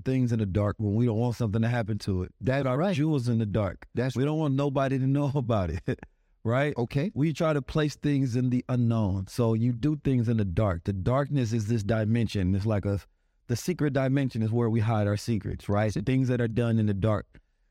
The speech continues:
Speaker 1: When you tell somebody, it's brought to the light.
Speaker 2: Mm-hmm.
Speaker 1: So it's literally, the darkness is this place where you can put things to store things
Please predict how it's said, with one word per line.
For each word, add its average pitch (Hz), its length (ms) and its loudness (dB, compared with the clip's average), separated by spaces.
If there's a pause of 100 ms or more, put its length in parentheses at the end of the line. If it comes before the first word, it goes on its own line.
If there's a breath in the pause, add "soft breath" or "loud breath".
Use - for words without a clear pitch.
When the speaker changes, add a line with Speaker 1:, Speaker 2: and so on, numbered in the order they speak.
(140)
Speaker 1:
When 110 160 0
you 120 80 2
tell 165 320 0
somebody, 117 380 0
it's 113 100 0
brought 113 300 0
to 117 100 -2
the 107 100 0
light. 110 300 -2 (160)
Speaker 2:
Mm-hmm. 107 80 -20 (220)
Speaker 1:
So 127 440 0
it's 113 220 -2
literally, 135 760 2 (180)
the - 120 0
darkness 117 720 0
is 110 240 -2
this 117 180 -2
place 135 580 -2 (160 soft breath)
where 123 160 0
you 131 100 2
can 123 220 0
put - 260 -2
things 104 480 0
to - 100 -8
store 156 380 -2
things 98 500 -2